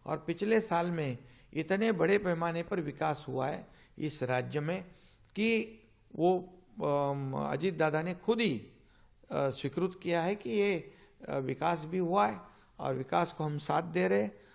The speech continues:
और राज्य में डबल इंजन की सरकार जो हम कहते हैं, अजीत दादा के भी वही विचार है, तो इसीलिए उन, वो साथ में आए हैं। और, अम, आगे तो और काम होगा, मजबूती से काम होगा।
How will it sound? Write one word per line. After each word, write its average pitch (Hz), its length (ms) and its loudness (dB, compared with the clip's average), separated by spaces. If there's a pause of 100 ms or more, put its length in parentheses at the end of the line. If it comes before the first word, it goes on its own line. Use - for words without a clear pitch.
(160)
और 139 480 -4 (160)
राज्य 139 400 -2
में 175 180 0
डबल 143 220 0
इंजन 185 300 0
की 185 100 -2
सरकार 160 360 2
जो 175 140 2
हम 170 140 0
कहते 196 300 2
हैं, - 160 -6 (260)
अजीत 151 280 -4
दादा 175 260 4
के 180 160 -2
भी 180 100 0
वही 185 260 2
विचार 185 340 2
है, 185 200 -4 (480)
तो 226 420 6 (180)
इसीलिए 151 1000 -2 (360)
उन, 160 300 -6 (100)
वो 156 160 0
साथ 135 300 -2
में 160 140 -6
आए 139 240 -2
हैं। 196 120 -4
और, 190 540 -4 (400)
अम, 139 260 -8 (360)
आगे 139 280 -2
तो 185 440 0 (520)
और 147 180 2
काम 196 260 2
होगा, 196 220 2
मजबूती 175 420 -2
से 202 140 -2
काम 190 220 2
होगा। 175 420 0